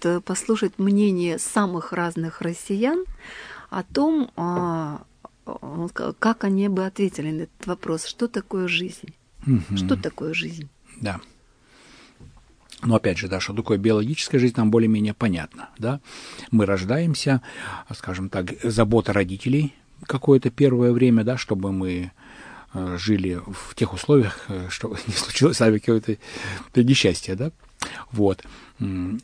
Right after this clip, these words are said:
Speaker 2: далее мы начинаем, а, обретать более-менее какую-то самостоятельность, да, но ещё долгое время зависим от родителей, да, то есть, м,
Speaker 1: Ну, долгое
Speaker 2: учитывая
Speaker 1: время это сколько?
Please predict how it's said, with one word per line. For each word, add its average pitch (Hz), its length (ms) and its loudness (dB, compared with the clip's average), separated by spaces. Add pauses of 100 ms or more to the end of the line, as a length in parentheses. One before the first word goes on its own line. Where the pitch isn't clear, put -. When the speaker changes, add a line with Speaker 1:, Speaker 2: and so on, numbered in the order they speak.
Speaker 2:
далее 110 500 6
мы 104 220 4
начинаем, 90 560 -2
а, 101 260 -4
обретать 101 380 -2 (100)
более-менее 95 400 2
какую-то - 260 -8
самостоятельность, 107 880 -4
да, 147 120 0
но 113 180 0 (120)
ещё 98 280 0
долгое 98 340 2
время 95 360 2
зависим 92 440 0
от 120 120 -4
родителей, 139 480 2
да, 120 140 -2
то - 80 -20
есть, - 260 -18
м, 95 200 -16 (180)
Speaker 1:
Ну, 220 160 0
долгое 220 120 2
Speaker 2:
учитывая 226 280 6
Speaker 1:
время 220 320 6
это 233 160 0
сколько? - 520 -4